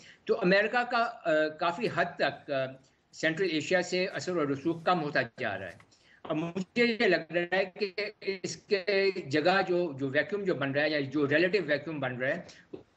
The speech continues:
اس میں یہ شنگھائی کوآپریشن آرگنائزیشن جو ہے اور اس کے ممالک جو ہیں، یہ بہت جلد اس، اس خلا کو یا اس vacuum کو پُر کر دیں گے۔ چائنا already،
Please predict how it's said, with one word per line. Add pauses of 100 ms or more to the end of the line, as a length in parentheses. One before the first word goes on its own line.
(220)
اس
میں
یہ
شنگھائی
کوآپریشن
آرگنائزیشن
جو
ہے
اور
اس
کے
ممالک
جو
ہیں، (320)
یہ (100)
بہت (160)
جلد (320)
اس، (440)
اس
خلا
کو
یا
اس
vacuum
کو
پُر
کر
دیں
گے۔ (320)
چائنا
already،